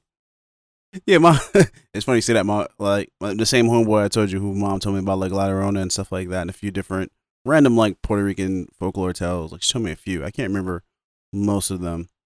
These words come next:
But, uh, yeah, she was always big on, like, sage in the house. Sage, she always, I remember she would, I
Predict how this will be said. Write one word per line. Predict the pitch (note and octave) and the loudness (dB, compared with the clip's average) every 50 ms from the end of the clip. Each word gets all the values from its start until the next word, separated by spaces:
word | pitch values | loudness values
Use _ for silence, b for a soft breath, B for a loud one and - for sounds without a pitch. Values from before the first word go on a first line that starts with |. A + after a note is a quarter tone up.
| _ _ _ _ | _ _ _ _
But, | _ A#2 A#2 A2+ G#2+ | _ 6 6 6 6
uh, | G#2+ G#2 G2+ G2 F#2+ F2 - _ _ _ _ _ _ _ | 6 4 4 4 2 -2 -6 _ _ _ _ _ _ _
yeah, | - E3+ C3+ | 2 4 4
she | - - E3+ | 4 4 4
was | F#3+ C3+ | 6 8
always | C#3 D#3 C#3+ A2+ G2 | 8 8 8 6 4
big | F2+ A#2 A2 G#2+ G2 | 2 2 4 4 2
on, | G2+ G2 | 0 -2
like, | G2 F#2+ F2+ | -2 -4 -4
sage | - - G2+ F#2+ G2 F2+ | -4 -4 -2 -4 -4 -4
in | F#2 F#2 | -6 -6
the | F2+ | -6
house. | F2+ F#2 F#2 F#2 F#2 F#2 - - - - - _ _ _ _ _ _ _ _ _ _ _ _ _ _ _ _ | -4 -4 -2 -2 -2 -4 -4 -6 -8 -8 -12 _ _ _ _ _ _ _ _ _ _ _ _ _ _ _ _
Sage, | - - A2 A2 G#2+ G2 | -6 -2 0 0 0 0
she | - - - G#2+ G#2 | -2 -2 -2 -2 -2
always, | G#2 G#2 G#2 G2 - - - | 0 0 0 -2 -2 -4 -4
I | - | -4
remember | F#2+ G#2+ G#2 G2 F#2 | -2 -2 -2 -2 -2
she | - - | -4 -4
would, | G2+ G2+ F2 - | -4 -4 -6 -2
I | - F#2+ A2 | 2 2 2